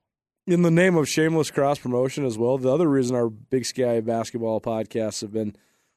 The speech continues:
a little bit sparing compared to the three to four that we give you every week during football season is we've been really grinding on another podcast. And I shouldn't say it's gr-, been a grind because it's actually been one of the most pleasurable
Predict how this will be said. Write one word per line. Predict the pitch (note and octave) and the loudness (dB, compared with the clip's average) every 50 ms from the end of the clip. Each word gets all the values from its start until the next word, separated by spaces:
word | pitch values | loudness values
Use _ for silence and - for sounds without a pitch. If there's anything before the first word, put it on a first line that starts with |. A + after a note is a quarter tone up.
| _ | _
a | - A2 | -4 -2
little | B2 C#3 E3 G3+ G#3+ E3+ | 0 2 2 2 2 2
bit | C3 A#2+ C#3 C3+ B2+ - _ - - _ _ _ | 2 2 2 2 0 0 _ -12 -20 _ _ _
sparing | _ - - - - E3 F3 F3 D#3+ D3 C3 B2 | _ -12 -4 0 2 4 4 4 4 2 2 0
compared | - C3 A#2+ - C#3+ C#3+ C#3 B2+ | -4 -4 -2 0 0 0 0 0
to | - C3 B2+ A#2+ | 0 0 0 2
the | A2+ A#2 A2+ | 2 0 0
three | A2+ - - E3+ D#3+ | -2 0 0 2 2
to | C#3 | 2
four | - - - D3+ D#3 D#3 C#3+ | 0 -2 0 2 2 2 2
that | C#3+ | 2
we | A#2+ A#2+ A#2+ | 0 0 -2
give | A#2 A#2 C3+ D#3+ D3+ | 0 0 0 2 2
you | C#3 C3 | 4 2
every | C3+ C3 A#2+ A2 | 2 2 0 0
week | G2 G2 C3+ E3 - - - | 0 0 0 0 0 -2 -4
during | - A#2+ A2+ G#2 G2 | -4 -4 -4 -4 -4
football | - - A3+ A3 - B2 A#2 A2 | -4 -4 -2 0 0 0 0 0
season | - - A#2+ A#2 A2+ B2+ C3+ - _ _ _ _ _ _ _ _ _ _ _ _ _ | 0 0 -2 -2 -2 -2 -4 -6 _ _ _ _ _ _ _ _ _ _ _ _ _
is | - - A#2 | -12 -6 -4
we've | D3 G3 E3+ | -2 -2 0
been | D3 C#3 | 0 0
really | C#3+ D3+ C#3+ | 2 2 0
grinding | B2 A2+ B2 C3 C#3 D3+ D#3 D3 D3 C#3+ | 0 0 0 2 2 2 2 2 0 0
on | C3+ B2+ A#2+ | 0 0 -2
another | A2+ A#2 C#3 F3+ E3 A#2 | 0 0 0 0 0 0
podcast. | - - G#2 F#2+ F#2 E2+ - A2 G#2+ - | -2 -4 -6 -6 -6 -6 -4 -4 -2 0
And | D3 C#3 | 0 0
I | |
shouldn't | C3+ - F#3 F#3+ D#3+ | 2 2 2 2 2
say | - F3 D#3+ | 2 2 2
it's | D3 B2 | 2 0
gr-, | A2 A#2 C#3+ C#3 | -2 -4 -8 -4
been | B2+ C#3 C#3+ | -2 -2 0
a | C3 | 0
grind | G#2+ A#2+ C3 C3+ C3 A#2+ | 0 0 0 0 0 -2
because | A2+ - B2 | -2 -2 -2
it's | A#2+ A2 - | -2 0 0
actually | C3 C#3 C3 - A#2+ B2 | -2 -2 -2 -2 -2 -2
been | A#2 A#2 | 0 0
one | B2 C3+ | 0 0
of | C#3 | 0
the | B2+ | 0
most | A#2 A2+ A2 G#2+ - _ _ _ _ _ | 0 0 -2 -4 -6 _ _ _ _ _
pleasurable | - C#3 C#3 C#3+ C3 C3 C3 A2+ A#2+ A#2+ B2+ B2+ B2 A#2+ A#2+ A#2+ A#2+ - | 0 0 0 2 0 0 -2 -4 -4 -4 -4 -2 -2 -2 -2 -4 -6 -8